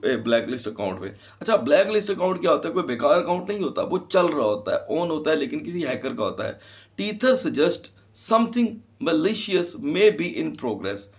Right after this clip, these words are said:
वो कह रहे हैं जी कि अब Tether यहाँ पर ये आखिरी लाइन में हमें कन्फ्यूज कर रहा है कि जी कुछ <laughs> माजरत चाहता हूँ दोस्तों कि कुछ यहाँ पर ऐसी चीज़ें हैं जो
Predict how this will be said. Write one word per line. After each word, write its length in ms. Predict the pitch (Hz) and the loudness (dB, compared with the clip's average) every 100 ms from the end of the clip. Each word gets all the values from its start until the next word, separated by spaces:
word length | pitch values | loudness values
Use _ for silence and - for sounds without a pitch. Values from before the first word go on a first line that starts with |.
| _ - | _ -2
वो 100 | 208 | 0
कह 200 | 208 220 | 4 6
रहे 120 | 233 | 6
हैं 80 | - | 4
जी 120 | 240 | 0
कि 220 | 233 233 | 0 0
अब 300 | 214 - 190 | 0 0 0
Tether 260 | 214 214 214 | -2 -2 0
यहाँ 200 | 208 208 | 4 4
पर 180 | 208 208 | 4 4
ये 100 | 208 | 6
आखिरी 280 | 190 185 | 4 2
लाइन 220 | 196 160 165 | -2 -2 -2
में 100 | 170 | -4
हमें 180 | 151 | -6
कन्फ्यूज 360 | 151 143 127 120 | -4 -4 -4 -8
कर 180 | 113 101 | -6 -6
रहा 120 | 82 | -6
है 120 | 71 - - _ | -8 -12 -20 _
कि 80 | 196 | -4
जी 160 | 196 233 | 0 -2
कुछ 440 | - - 214 - | -2 -8 -4 2
<laughs> 920 | 190 - - - 156 - - _ - | 2 0 -16 -8 -6 -6 -14 _ -4
माजरत 260 | 139 165 175 | 2 2 2
चाहता 220 | 175 156 | -2 -2
हूँ 80 | 147 | -4
दोस्तों 240 | 127 143 | -4 -4
कि 380 | - - _ 202 | -6 -12 _ -2
कुछ 340 | 202 240 226 | -2 -4 0
यहाँ 140 | 220 220 | 2 2
पर 140 | 214 | 2
ऐसी 340 | - 185 180 220 | 2 0 0 -6
चीज़ें 340 | - 185 202 | -8 -2 -2
हैं 400 | 156 170 123 - - - - | 2 0 0 -4 -20 -20 -18
जो 500 | 135 196 202 - - | 2 4 4 2 -6